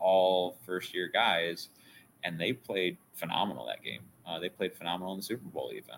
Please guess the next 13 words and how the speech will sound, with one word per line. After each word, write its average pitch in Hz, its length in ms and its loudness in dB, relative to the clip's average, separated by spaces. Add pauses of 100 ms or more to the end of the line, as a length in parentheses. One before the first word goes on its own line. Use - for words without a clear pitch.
So - 140 -6
you're 95 140 2
trusting - 600 -2
all 85 140 -2
these 87 160 -4
young 85 160 -8
guys 82 340 -2
with 98 160 0
Spags, 82 680 -2
who 87 80 -6
sets - 340 -2
them 90 240 -6
up 90 180 -2